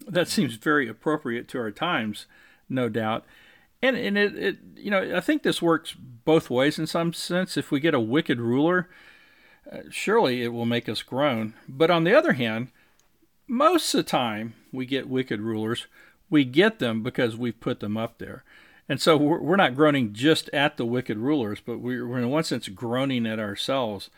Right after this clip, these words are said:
because we're the ones who put them up there. Now, you always have in a society where some people put the wicked rulers in place by voting for them. Others vote against them, and, but they still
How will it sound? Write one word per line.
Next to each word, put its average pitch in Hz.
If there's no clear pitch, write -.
because -
we're 139
the 139
ones 123
who 117
put 127
them 110
up 110
there. 107
Now, 135
you 147
always 151
have 139
in 123
a 120
society 127
where 110
some 214
people 165
put 160
the 139
wicked 151
rulers 135
in 120
place -
by 127
voting 131
for 120
them. 117
Others 196
vote 143
against 143
them, 98
and, 147
but 175
they 180
still 226